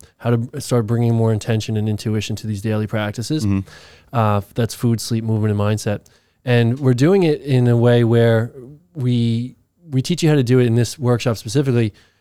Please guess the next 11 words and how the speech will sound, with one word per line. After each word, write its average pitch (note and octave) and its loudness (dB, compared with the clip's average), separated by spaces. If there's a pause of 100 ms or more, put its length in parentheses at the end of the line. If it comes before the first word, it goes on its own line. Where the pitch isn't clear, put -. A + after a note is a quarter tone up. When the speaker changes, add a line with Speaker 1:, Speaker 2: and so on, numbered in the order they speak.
(100)
Speaker 1:
without B2 2 (380)
having C3 2
to B2+ -2
s-, - -6 (100)
like, B2+ -2
spend B2+ 0
any B2+ 0
extra A#2+ -4
money B2+ 0 (360)
or B2 4
y-, D3+ -10